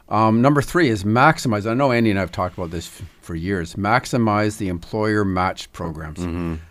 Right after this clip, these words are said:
Speaker 1: Okay, first of all, get rid of the high interest debt, have that emergency fund, and thirdly is, is maximize that matching program. So if you're making eighty thousand a year, and you, and the employer says, "Well, you can put four percent in, and we will match four percent."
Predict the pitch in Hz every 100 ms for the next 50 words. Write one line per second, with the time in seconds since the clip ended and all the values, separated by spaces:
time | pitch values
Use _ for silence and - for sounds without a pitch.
0 | - 104 - 113 185 180 165 135 127 -
1 | - - _ - 156 147 135 123 127 131
2 | 123 113 120 117 113 - _ - 131 139
3 | 117 117 120 113 - 117 110 - _ _
4 | - - - 104 107 101 - 107 104 135
5 | 117 113 107 98 98 107 95 107 110 110
6 | 104 92 95 - 110 98 104 - 98 -
7 | 92 87 85 - - 135 185 233 190 143
8 | 131 127 123 127 117 110 101 98 90 85
9 | 69 - _ _ _ - 117 131 143 123
10 | 110 - 113 113 - 147 147 135 117 101
11 | 107 156 226 175 - - 127 - 110 117
12 | 107 110 113 117 110 131 131 113 127 175
13 | - 113 92 92 - -